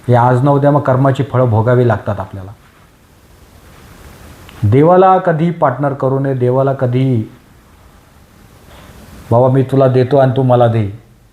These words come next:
असं कधीही बोलू नये. आपण आपल्या आईवडिलांना असं बोलतो का? नाही ना. जे आपल्या खिशामध्ये पाचशे असले तर दोनशे रुपये आईवडिलांना देतोच ना बाबा, का तो अधिकार आहे आपला.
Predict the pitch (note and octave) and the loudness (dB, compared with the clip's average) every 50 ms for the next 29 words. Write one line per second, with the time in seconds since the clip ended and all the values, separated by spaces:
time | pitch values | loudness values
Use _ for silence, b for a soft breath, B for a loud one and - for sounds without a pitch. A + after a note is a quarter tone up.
0 | _ _ - A2+ A#2 A2+ - C3+ B2+ - B2 A#2 A#2+ B2 B2+ B2 A#2 A#2 A2 G#2+ | _ _ -10 -8 -6 -6 -6 -4 -2 -2 0 2 2 2 2 2 2 0 0 0
1 | G#2 G2 F#2+ F2 F2 - - _ _ _ _ _ _ _ _ _ _ _ _ _ | -2 -4 -6 -8 -12 -18 -20 _ _ _ _ _ _ _ _ _ _ _ _ _
2 | _ _ _ _ _ - - _ - - - - - - - - - - - - | _ _ _ _ _ -20 -20 _ -20 -20 -20 -20 -20 -20 -20 -20 -20 -10 -6 -4
3 | G#2 A2 C3+ C3+ C3 B2+ C#3+ C#3 C3 C3 C3+ C#3+ C#3+ C#3 D3 D3 D3 C#3 - - | -2 0 0 0 2 2 2 2 2 4 2 2 2 0 0 2 2 0 0 0
4 | C#3 C#3 C3+ C3 C#3+ C#3+ B2 C3 C3 C3 C3 - - - _ - A2 A2+ B2+ C3+ | 0 0 0 0 0 0 2 2 0 0 -2 -6 -14 -20 _ -6 -2 0 0 0
5 | C3+ B2+ A#2 G#2 - - - _ _ _ _ _ _ _ _ _ _ _ _ _ | 0 0 -2 -4 -6 -12 -20 _ _ _ _ _ _ _ _ _ _ _ _ _
6 | - G#2 A#2 C3+ C3 B2+ C#3 C#3 C3 - B2+ A#2 - C#3+ C#3 C#3+ C#3 C3+ - C3 | -6 -2 0 0 2 2 2 0 0 0 0 -2 0 0 0 0 -2 0 0 0
7 | B2+ A#2+ - - C#3 B2+ B2+ C#3 C3+ B2+ C3+ C#3 C3+ C3+ B2+ B2 B B B B | 0 0 0 0 -2 -2 -2 -2 -4 -2 0 0 0 -2 -2 -6 B B B B
8 | - A#2+ C3 B2+ A#2+ - C#3+ C#3 C#3 C#3+ B2+ C3 C3+ C3+ C3 C3 C#3 C#3+ C#3+ C3 | -2 0 2 2 2 2 2 2 2 2 2 2 2 2 2 2 0 0 0 0
9 | C3 C#3 C3+ D3 C#3+ B2+ B2+ C3+ B2+ B2+ B2+ C3 B2+ A2+ C3 B2+ A#2+ B2+ B2 A#2+ | 0 0 0 0 -2 -2 -2 0 0 0 2 2 0 0 0 0 0 2 2 2
10 | C3 C3 A#2+ D3+ C3+ B2 A2+ G2+ - - G2+ | 2 2 2 2 2 2 0 0 -2 -6 -12